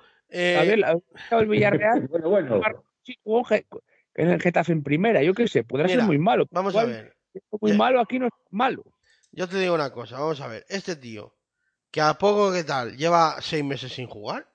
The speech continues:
Speaker 1: Ponle
Speaker 2: Sí,
Speaker 1: ya
Speaker 2: sí.
Speaker 1: por lo poco, ¿eh? Desde agosto, vamos a poner.
Speaker 2: Desde
Speaker 1: ¿Vale?
Speaker 2: marzo.
Speaker 1: O desde
Speaker 2: Veinticuatro
Speaker 1: marzo.
Speaker 2: de marzo jugó la, la última vez.
Speaker 1: Desde marzo. Vale. Sí, habrá estado entrenando y tal y no sé qué. Pero entrenar no es jugar.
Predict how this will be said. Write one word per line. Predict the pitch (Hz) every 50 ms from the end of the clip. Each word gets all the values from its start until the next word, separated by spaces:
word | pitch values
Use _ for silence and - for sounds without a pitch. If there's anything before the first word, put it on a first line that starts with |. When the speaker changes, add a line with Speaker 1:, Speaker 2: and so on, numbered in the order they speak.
| _ _ _ _ _ _ _ _ _ _ _ _ _ _ _ -
Speaker 1:
Ponle | 165 170 170 165 165 156
Speaker 2:
Sí, | 143
Speaker 1:
ya | 156 180 143
Speaker 2:
sí. | 147 170
Speaker 1:
por | 185 165
lo | 156 151 143
poco, | 165 156 139 - 117 143
¿eh? | 190 185
Desde | 160 147 147 139
agosto, | 143 147 156 180 175 160 - -
vamos | 131 131 123 117 123
a | 120 101
poner. | 95 92 - 127 117 - _ _ _ _ -
Speaker 2:
Desde | 135 - _ _ -
Speaker 1:
¿Vale? | 135 - 143 151
Speaker 2:
marzo. | 165 156 123 - - - _ _ _ _ _ _ _ _ _ _ -
Speaker 1:
O | - 120 127
desde | 123 123 123 135
Speaker 2:
Veinticuatro | 139 151 139 202 202 - - _
Speaker 1:
marzo. | _ _ -
Speaker 2:
de | 147 -
marzo | _ _ _ _
jugó | 143 147 147 139
la, | 139 139 135 127
la | - 135
última | 139 139 - 127 123 113
vez. | 107 101 98 - _ -
Speaker 1:
Desde | - 180 185 180 185 196
marzo. | 196 180 143 - - - - - _ _ _ _ _ _ _ _ _ _ _ -
Vale. | 165 160 151 127 110 - - _
Sí, | - - 233 208 175
habrá | 156 156 185 220
estado | 208 - 233 220
entrenando | 202 175 185 175 190 208 226 220 214 185 165
y | 151
tal | 151 185 208 214 202 175
y | 151
no | 143 131
sé | - - 92
qué. | - - 95 _ _ _ _ _ _ _ _ _ _ _ _ _ _ _ _ _ _ _ _
Pero | - 165 165 165
entrenar | 165 151 156 170 175 190 202 190
no | 175 151
es | -
jugar. | - 113 101 92 92 90